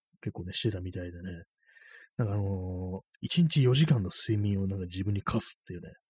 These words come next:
四時間しか寝ないっていうね。こうやってたら、神経衰弱になって、普通にやばいと思ってやめたなんていうね。なんかよく変なことをする人だっていうイメージがあるんですけども。まあね、ヒロポンね。よくでもなんかあれ思いますね。あの、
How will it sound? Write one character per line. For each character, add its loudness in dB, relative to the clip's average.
四 -2
時 4
間 6
し 0
か 6
寝 4
な 4
い 2
っ 0
て -10
い -10
う -14
ね。 -16
こ -8
う -6
や -8
っ -8
て 0
た -4
ら、 -12
神 4
経 8
衰 6
弱 2
に -8
な -10
っ -16
て、 -6
普 -20
通 0
に 4
や 4
ば 6
い 4
と -4
思 -8
っ -14
て -12
や -8
め -4
た -4
な -6
ん -18
て -12
い -6
う -8
ね。 -8
な -6
ん -6
か -4
よ 0
く -4
変 6
な 4
こ -10
と -6
を -6
す -6
る -8
人 -8
だ -12
っ -20
て -12
い -8
う -6
イ -8
メ -4
ー -4
ジ -8
が -6
あ -8
る -10
ん -12
で -20
す -16
け -12
ど -16
も。 -12
ま -6
あ -8
ね、 -8
ヒ -10
ロ -4
ポ 0
ン 0
ね。 -2
よ 0
く 4
で 10
も 6
な 2
ん 2
か -2
あ 0
れ 0
思 6
い 12
ま 12
す 0
ね。 0
あ -4
の、 -6